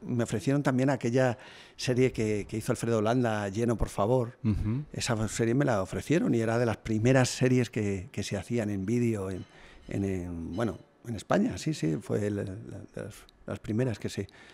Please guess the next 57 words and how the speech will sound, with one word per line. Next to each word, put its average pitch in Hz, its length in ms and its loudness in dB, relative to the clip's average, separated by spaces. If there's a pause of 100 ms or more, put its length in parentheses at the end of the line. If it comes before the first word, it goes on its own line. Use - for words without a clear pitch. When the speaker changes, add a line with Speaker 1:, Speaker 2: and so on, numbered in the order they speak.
Speaker 1:
que 127 120 -2
se 101 80 -2
hicieron 135 360 2
y 123 100 4
esa 104 160 0
me 127 100 4
la 117 40 2
ofrecieron 117 500 0
y 98 100 0
el 92 80 -2
Landa 110 260 2
me 110 120 2
decía, 98 360 -6 (320)
"Jo, - 200 -2
tenías 151 280 -2
que - 80 -2
haber 156 120 2
hecho 143 180 0
ese 135 120 0
papel, 180 400 2
hubiera 151 160 2
estado 147 240 0
cojonudo", 151 400 2
que 127 100 0
era 123 60 4
un 127 100 2
personaje 120 760 -2
así, 104 320 -2 (360)
pues - 140 -4
eso, 110 200 -2
Cheli 120 540 4
y 101 40 -2
tal, 120 240 0
que, 95 300 -4 (120)
que - 80 -8
lo 95 60 -4
hubiera 101 180 0
hecho 98 200 -4
bien, 120 160 0
un 107 80 0
gasolinero. 101 560 -2 (460)
Speaker 2:
¿Y 131 80 0
por 117 120 4
qué 117 80 2
no, 120 320 4
no 117 100 2
lo 113 60 4
acabaste 107 280 -2
haciendo? 151 200 2
Speaker 1:
No, 233 400 10
pues 196 120 2
porque 165 840 2
en 151 80 0
ese 196 160 2
momento 220 360 0
estaba 202 240 2
haciendo 160 760 -2